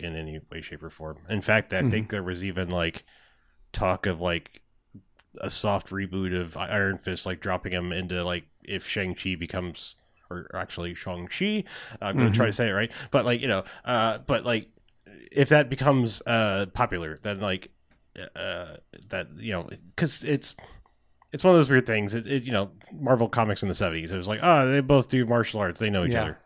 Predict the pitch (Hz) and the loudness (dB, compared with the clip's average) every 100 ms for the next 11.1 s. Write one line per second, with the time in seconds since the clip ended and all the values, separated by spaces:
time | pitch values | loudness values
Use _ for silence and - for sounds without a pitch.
0 | _ 104 87 85 123 110 107 104 98 113 | _ -4 -2 2 2 4 4 2 2 2
1 | 104 127 - - 156 143 - - - - | 2 2 0 8 8 8 4 -4 -18 -20
2 | - 165 147 147 160 160 165 143 170 - | 6 8 8 8 8 8 8 6 4 4
3 | 147 - 147 147 170 151 156 139 143 135 | 4 4 4 6 6 4 2 2 2 2
4 | - 143 123 127 120 - 120 101 98 - | 2 2 6 4 2 -2 0 2 0 -6
5 | _ _ _ _ - 113 - 113 120 120 | _ _ _ _ -10 -10 -6 2 4 4
6 | 117 117 120 113 113 107 110 110 107 107 | 4 0 2 2 2 0 0 0 0 0
7 | 104 95 - - 107 107 - 104 104 120 | 0 -2 -6 -2 0 0 0 -2 0 0
8 | 113 - - 110 104 113 123 123 110 - | -2 -4 -4 -2 2 2 2 0 -2 -6
9 | - - - - - - - - - 127 | -16 -20 -20 -20 -20 -14 -14 -4 2 2
10 | 131 180 139 - 143 135 131 117 127 113 | 4 6 4 6 6 6 4 4 6 6